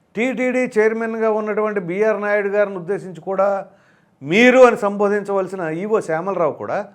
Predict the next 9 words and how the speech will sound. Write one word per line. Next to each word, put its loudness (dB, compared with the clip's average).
ఏ 4
విధంగా 2
మాట్లాడారండి? -2
నువ్వు, -2
నువ్వు 0
అని 0
సింగులర్గా -2
మాట్లాడటమే -4
కాకుండా 0